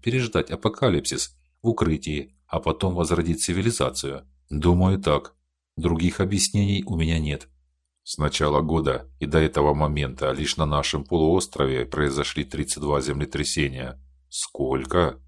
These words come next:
изумилась девушка. «На моей памяти их было восемь. Откуда такая цифра?»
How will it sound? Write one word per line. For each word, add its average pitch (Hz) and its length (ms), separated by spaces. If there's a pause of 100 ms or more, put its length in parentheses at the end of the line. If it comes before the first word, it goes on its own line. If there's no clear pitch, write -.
(120)
изумилась 69 600
девушка. 64 600 (400)
«На 73 160
моей 71 360
памяти 67 500
их 67 100
было 82 280
восемь. 95 480 (400)
Откуда 87 440
такая 82 360
цифра?» - 560